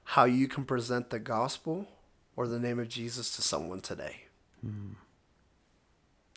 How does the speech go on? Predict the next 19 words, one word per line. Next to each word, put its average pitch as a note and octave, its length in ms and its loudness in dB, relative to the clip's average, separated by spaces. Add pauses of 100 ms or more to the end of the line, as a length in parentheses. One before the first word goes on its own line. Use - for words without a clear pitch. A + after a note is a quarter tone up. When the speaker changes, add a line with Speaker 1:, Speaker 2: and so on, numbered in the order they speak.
(160)
Speaker 1:
And C#3+ 400 2
that D#3 500 10 (760)
by C3+ 180 8
itself C#3+ 720 6 (520)
will B2+ 160 0
tell C3 300 4
you B2+ 280 2 (340)
if G#2+ 160 -8
you A#2 140 0
have G#2+ 140 2
fear A2 240 -2
of A2+ 40 -2
man, A2+ 340 0 (880)
what's F#2+ 200 -4
going A#2+ 300 0
on A2 160 0
in G#2+ 80 0
your G#2 140 0
heart, A#2+ 440 -2